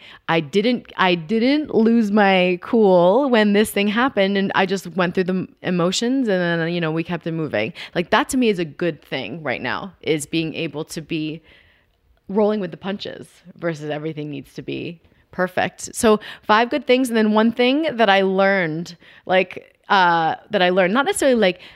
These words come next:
room for improvement, but it's, like, one lesson or one thing that I learned so interesting. It could be really big or so,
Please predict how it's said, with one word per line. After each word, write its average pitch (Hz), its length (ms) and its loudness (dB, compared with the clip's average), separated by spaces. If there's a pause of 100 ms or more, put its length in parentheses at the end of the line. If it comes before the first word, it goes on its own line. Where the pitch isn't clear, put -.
(120)
room 285 280 2
for 269 160 0
improvement, 220 680 -2
but 220 80 -2
it's, 220 140 -4
like, 240 220 0
one 233 340 0
lesson 208 680 0
or 196 120 4
one 247 220 0
thing 220 280 -2
that 202 100 2
I 190 80 4
learned 185 340 2
so 208 160 -2
interesting. 160 560 -6
It 156 100 -8
could 185 120 -8
be 165 100 -4
really 160 220 -2
big 151 240 -2
or 165 80 -4
so, 156 160 -12